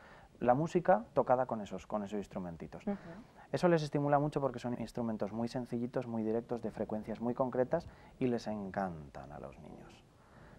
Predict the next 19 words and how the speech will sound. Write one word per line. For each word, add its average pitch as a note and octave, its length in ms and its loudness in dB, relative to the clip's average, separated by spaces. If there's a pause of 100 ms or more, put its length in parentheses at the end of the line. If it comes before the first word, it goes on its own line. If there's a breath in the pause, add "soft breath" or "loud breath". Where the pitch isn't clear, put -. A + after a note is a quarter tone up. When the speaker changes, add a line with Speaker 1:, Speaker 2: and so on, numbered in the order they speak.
Speaker 1:
Si C#3+ 220 2
no, F3+ 260 4
si - 160 -2
queremos C3 320 2
seleccionar A#2+ 480 2
música A2 320 0
clásica, A#2+ 460 2
yo A2 120 2
siempre G2 300 -4
propongo G2 500 -2
música F#2+ 440 0
de F#2+ 80 2
la F#2+ 160 4
época G2+ 340 -2
que F#2+ 80 -8
se F#2 100 -10
llama F#2 280 -4
el F#2 80 -6
clasicismo. G#2 640 -6